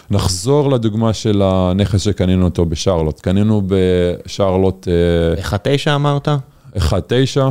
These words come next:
Speaker 1: נכון. אה, יש לנו שם עוד שבע מאות, שבע מאות אלף דולר עבודה, אז אנחנו בשתיים נקודה שש.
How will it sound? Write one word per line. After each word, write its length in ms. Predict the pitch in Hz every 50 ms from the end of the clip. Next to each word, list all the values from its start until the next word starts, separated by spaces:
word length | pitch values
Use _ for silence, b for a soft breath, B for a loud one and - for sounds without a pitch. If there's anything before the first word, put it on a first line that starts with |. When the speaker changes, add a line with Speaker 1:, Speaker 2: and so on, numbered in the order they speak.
| 120 - -
Speaker 1:
נכון. 580 | 98 87 - 113 113 117 120 120 120 120 117 - -
אה, 40 | 92 98 98 98 98 98 95 98
יש 280 | 101 107 107 - - 117
לנו 260 | 107 104 104 101 98
שם 460 | - - - 110 104 101 101 101 101 -
עוד 260 | 98 101 101 101 98 87 -
שבע 840 | - - - - - - - - - - 85 78 78 82 104 110
מאות, 280 | 107 107 104 101 - - 101 95 95 95 - -
שבע 400 | - - - - 92 85 98 104
מאות 200 | 104 104 98 -
אלף 180 | 95 92 92 82
דולר 280 | 85 98 95 92 85 82
עבודה, 380 | 80 73 82 82 80 117 143 165
אז 120 | 135 98
אנחנו 260 | 92 82 - 104 92 85
בשתיים 320 | 82 - - 101 98 92 87
נקודה 280 | 85 - 87 82 82
שש. 400 | - - - 175 190 - - -